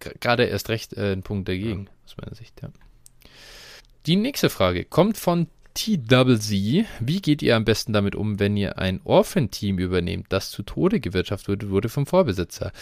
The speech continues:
Speaker 1: Also fast keine Picks mehr hat, keine Spieler, die man traden könnte, um Value zu generieren. Das ist natürlich eine blöde Situation, wenn du dich in der vorfindest,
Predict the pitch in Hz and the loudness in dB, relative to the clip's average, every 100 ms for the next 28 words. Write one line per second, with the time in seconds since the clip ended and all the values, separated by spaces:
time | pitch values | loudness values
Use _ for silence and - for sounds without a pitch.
0 | - - - - - - 92 - 98 202 | -16 -18 -4 -4 -2 -2 0 0 2 2
1 | - 190 180 - 95 95 - 107 101 107 | 4 4 4 2 0 0 -4 0 2 2
2 | 131 135 180 185 - 156 147 143 - 143 | 0 2 2 0 -2 -2 0 0 0 -4
3 | 214 113 101 87 90 98 - - - - | 2 2 2 0 -4 -6 -8 -10 -12 -14
4 | - - - 117 208 247 165 160 147 113 | -20 -16 0 0 2 -2 0 0 0 -2
5 | - 117 214 190 104 - 101 - 147 92 | 2 4 4 2 0 2 0 0 -2 -2
6 | 85 82 90 90 92 95 98 98 127 160 | -2 -4 -4 -4 -4 -2 0 0 0 0
7 | 240 - | -2 -4